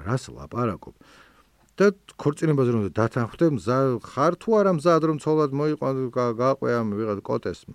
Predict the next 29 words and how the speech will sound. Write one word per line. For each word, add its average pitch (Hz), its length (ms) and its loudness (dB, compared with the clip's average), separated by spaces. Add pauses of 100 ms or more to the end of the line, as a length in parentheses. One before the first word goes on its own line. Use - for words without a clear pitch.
(460)
კოტეს, 107 320 -8
ხო, 135 160 -4
კოტეს. - 320 -6 (880)
და 165 100 -4
ამ 180 80 -2
დროსაც 143 240 -10
მოტრიალდი 147 480 0
და 202 80 4
უკან 170 240 2
პაპა 120 240 -6
დგა, 139 80 -2
„არ - 400 -2
გინდა“, 127 560 2 (320)
უ, 320 720 8
ძალიან 127 400 -4
საშიშია. - 460 -10 (1700)
აა, 156 300 4 (920)
მაშინ 135 380 2
რომ 147 100 6
მივხვდი, 120 240 0
რომ 185 140 6
პაპა 120 260 -4
ჩემს 175 160 -2
არ 113 160 0
სურდა, 123 240 -2
რომ 160 160 2
ცოლად 143 320 0
კოტეს 123 240 -2
გავყოლოდი. 95 540 -6